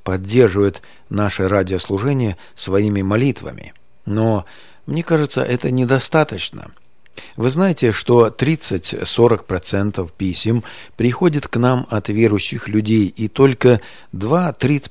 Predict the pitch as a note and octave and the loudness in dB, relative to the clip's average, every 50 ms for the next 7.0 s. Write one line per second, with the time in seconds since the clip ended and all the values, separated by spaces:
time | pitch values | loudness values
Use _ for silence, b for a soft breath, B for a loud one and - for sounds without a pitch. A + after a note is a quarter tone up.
0 | - - B2 B2 B2+ B2+ - - - A2 F2+ D2+ C#2 - - C#2 C2 - - G#2 | -10 -4 -2 0 0 0 -2 -2 -2 -2 -2 -4 -6 -10 -14 -16 -14 -10 -6 -4
1 | G2+ F#2+ G2+ B2+ E3 F3+ D3+ - - - b b b b b b b b - A2 | -4 -2 0 2 2 2 2 0 -6 -16 b b b b b b b b -2 2
2 | B2+ D3+ F3+ F3+ E3+ - - - - b b b b b b b b b - A2 | 4 4 4 4 2 0 -4 -14 -16 b b b b b b b b b -2 0
3 | C3 C#3 C#3+ C#3 - - - A2+ A2+ A2 G#2+ - - - - G2 F#2 F#2+ F#2+ G2+ | 2 2 2 2 0 -2 -2 0 0 0 0 -2 -2 -4 -4 -4 -2 -2 0 0
4 | G2 F#2 - - - G#2 F#2+ F2 E2+ F2+ F#2 G#2 G#2 G2+ G2 F#2 - F2+ F2+ F2 | -2 -2 -4 -8 -10 -8 -6 -6 -6 -4 -4 -2 -2 -2 -2 -4 -6 -6 -6 -4
5 | E2+ E2 - F2+ F2 D#2+ - C#2+ - - - - - A#1+ - - - - - - | -6 -6 -6 -8 -8 -8 -10 -10 -8 -8 -10 -10 -10 -14 -18 -18 -20 -20 -12 -8
6 | G#2 G2 - G2 F2+ F2+ - - - - F#2 F2 F2 F2+ - - D3 E3+ F3+ D#3+ | -6 -2 -2 -2 -2 -2 -6 -10 -10 -8 -8 -6 -6 -2 4 6 8 8 8 6